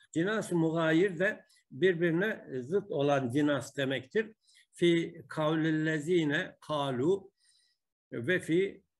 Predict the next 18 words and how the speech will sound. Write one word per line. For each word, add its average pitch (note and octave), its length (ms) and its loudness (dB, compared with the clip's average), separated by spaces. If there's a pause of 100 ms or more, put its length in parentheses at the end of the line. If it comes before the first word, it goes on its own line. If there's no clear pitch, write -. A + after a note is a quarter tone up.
(180)
kezzebuke D3+ 1300 0 (320)
fakat E3+ 420 -6 (100)
kuzzibe. A#2+ 680 2 (800)
Bu D3+ 420 2
cümlelerde C#3+ 720 4
de F3 80 2
aynı E3+ 420 2
kelimeler, C#3+ 680 -2 (320)
e, C3 40 -12
ayrı C#3+ 480 -2
ayrı D3 240 2
manalara C#3 720 0
geliyor C3+ 500 -2
ama F3 280 -2
aynı E3+ 540 -2
harflerden C#3+ 600 -2
oluşuyor. F3 520 -2
Fakat, F#3+ 320 -4